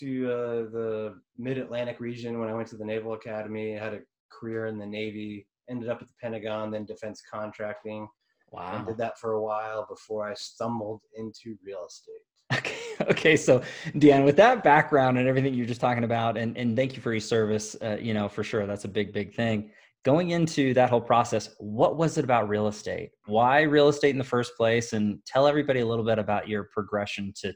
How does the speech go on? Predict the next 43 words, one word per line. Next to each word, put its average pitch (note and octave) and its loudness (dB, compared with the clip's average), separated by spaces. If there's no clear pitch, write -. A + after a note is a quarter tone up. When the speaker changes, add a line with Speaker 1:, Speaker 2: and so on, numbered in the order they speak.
Speaker 2:
today F2+ -4
in E2+ -10
real D2 -8
estate. - -18
Speaker 1:
Sure. B2+ 0
Well, B2 -4
I C#3 2
was D#3+ 0
an C3 6
investor B2 -2
long C#3 -2
before A2 -6
I, G2+ -12
uh, G2 -14
long, C#3 0
long C#3+ -2
before B2 -4
I, G#2+ -12
I G#2+ -16
got G2+ -14
my F#2 -16
license F2+ -16
and, - -20
and F#2 -20
did F#2+ -20
it F2+ -20
as F2 -20
a - -20
career. F2 -16
I E2+ -20
bought F2 -20
my E2+ -20
first G#2 -16
home G#2 -14
two B2+ -16
thousand F#2+ -12
three D3+ 0
when C3+ -2
I G#2+ -6
was G2+ -14
just - -14
a G2 -12
young A2+ -4